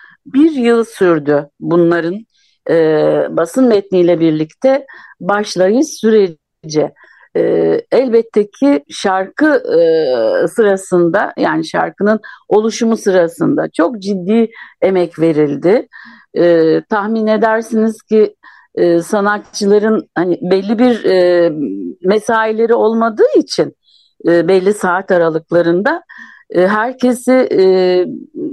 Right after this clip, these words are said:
stüdyoya sokmak, herkesin boş vaktini bulmak falan, bütün bunlar önemli şeylerdi. Fakat en önemlisi, e,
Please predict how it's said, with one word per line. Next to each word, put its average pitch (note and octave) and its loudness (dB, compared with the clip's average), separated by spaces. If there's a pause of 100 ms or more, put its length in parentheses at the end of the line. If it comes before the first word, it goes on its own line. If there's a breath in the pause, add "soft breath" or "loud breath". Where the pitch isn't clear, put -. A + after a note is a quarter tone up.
stüdyoya A3 0
sokmak, G#3+ -2
herkesin G3 -2
boş G#3+ 0
vaktini G#3+ -2 (300 loud breath)
bulmak G#3 0
falan, G#3+ -2
bütün A#3 0
bunlar A#3+ 0 (400 loud breath)
önemli A#3+ 0
şeylerdi. D#3+ 0
Fakat G#3 -4
en C#4+ 2
önemlisi, A#3 0 (640 loud breath)
e, F#3 4